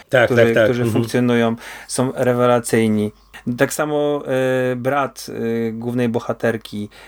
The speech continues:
Speaker 2: e, Norm, z tym swoim kolegą Chetem, który, Chet jest, e, no jest, e,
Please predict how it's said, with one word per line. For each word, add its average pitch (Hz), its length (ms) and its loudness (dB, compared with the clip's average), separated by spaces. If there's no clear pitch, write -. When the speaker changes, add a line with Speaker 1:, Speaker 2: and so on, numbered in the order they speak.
Speaker 2:
e, 107 260 0
Norm, 117 480 2
z - 160 -10
tym 120 360 2
swoim 123 360 -2
kolegą 123 440 0
Chetem, 104 400 0
który, 113 460 0
Chet 120 320 -2
jest, 120 480 0
e, 113 40 4
no 117 120 2
jest, 123 380 -2
e, - 20 0